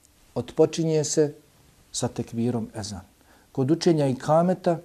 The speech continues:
otpočinje se sa tekbirom ikamet.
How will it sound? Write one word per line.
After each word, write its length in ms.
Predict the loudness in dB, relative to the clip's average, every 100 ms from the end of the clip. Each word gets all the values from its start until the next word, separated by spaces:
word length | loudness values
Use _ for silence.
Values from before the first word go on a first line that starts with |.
| -14 _ _ _ -16
otpočinje 600 | -12 -6 -6 -4 -2 -2
se 140 | -4
sa 140 | -8 -12
tekbirom 580 | -16 -10 -4 0 0 -2
ikamet. 540 | -2 -4 -6 -10 -18